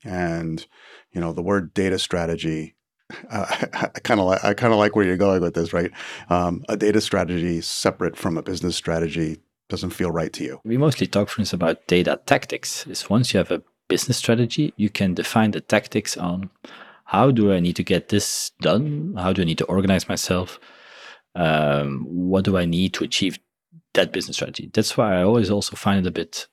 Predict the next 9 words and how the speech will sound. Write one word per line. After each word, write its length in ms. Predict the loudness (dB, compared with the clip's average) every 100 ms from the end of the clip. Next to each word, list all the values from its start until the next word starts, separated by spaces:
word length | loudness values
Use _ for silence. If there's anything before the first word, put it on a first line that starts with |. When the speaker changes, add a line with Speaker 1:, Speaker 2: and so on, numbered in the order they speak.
| _ -10
Speaker 2:
astonishing 960 | -6 -4 -2 0 2 0 0 0 0 -4 _ _ -20 _
if 360 | -6 -6 -8 -20 _ _ _ -6
disconnected 580 | -6 -4 -2 -4 -2 -4
from 200 | -2 0
business 260 | 0 0
strategy, 400 | 0 -2 -2 -6
people 300 | -4 -4 -2
try 240 | -2 0 0
to 260 | 0 -2